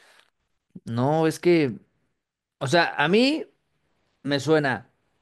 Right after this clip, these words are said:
o La Roca o el main event de WrestleMania. Aunque,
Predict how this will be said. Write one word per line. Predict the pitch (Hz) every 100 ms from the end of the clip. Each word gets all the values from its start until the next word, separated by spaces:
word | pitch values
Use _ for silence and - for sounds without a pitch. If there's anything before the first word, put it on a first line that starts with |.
| _ _ _ _ _ _ _ -
o | 123
La | 127
Roca | 156 254 269 302 403 _ _ _ _ _ _ _ _ _ _ _ -
o | 127
el |
main | 127 131
event | 123 110 113
de | 107 101
WrestleMania. | 95 - 92 85 87 _ _ _ _ _ _ -
Aunque, | 151 131